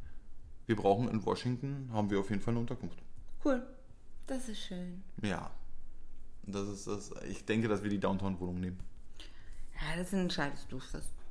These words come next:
Speaker 1: Das entscheide ich.
Speaker 2: Ich finde auch cool, mal so ein amerikanisches Haus außerhalb.
Speaker 1: Ja.
Speaker 2: Ähm, so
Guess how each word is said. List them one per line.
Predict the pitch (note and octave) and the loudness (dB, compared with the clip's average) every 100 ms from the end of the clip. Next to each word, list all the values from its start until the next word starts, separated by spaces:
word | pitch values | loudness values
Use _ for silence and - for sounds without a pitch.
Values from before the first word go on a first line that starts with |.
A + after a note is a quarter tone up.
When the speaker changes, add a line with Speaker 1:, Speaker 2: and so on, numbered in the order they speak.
| - | -2
Speaker 1:
Das | - F3 | 8 10
entscheide | E3 D3+ B2 | 10 10 8
ich. | - - - - - - - - - | 4 2 0 0 -4 -6 -10 -12 -8
Speaker 2:
Ich | D#3+ | -4
finde | - G3 G#3 | 0 2 2
auch | G3+ - | 0 2
cool, | F#3 | 2
mal | F3 E3+ | 4 2
so | D#3+ | 0
ein | D3+ | 0
amerikanisches | D#3 D3 D3 C#3+ D3+ D3+ D3+ D3 | 0 0 -2 -2 -2 -2 -4 -6
Haus | C3+ D#3+ - | -6 -6 -6
außerhalb. | C#3+ D3+ E3+ G3 G#3 G#3 - - - - - - - | -6 -6 -4 -2 -2 -4 -8 -10 -14 -14 -10 -6 -2
Speaker 1:
Ja. | G#2+ G2 - - - - - | -2 -2 -4 -6 -8 -10 0
Speaker 2:
Ähm, | F#3 E3+ E3 D#3+ D#3 D#3 - - - - - - - - - - - | 2 2 0 -2 -4 -6 -10 -10 -12 -12 -10 -10 -12 -14 -10 -10 -4
so | F3+ | -2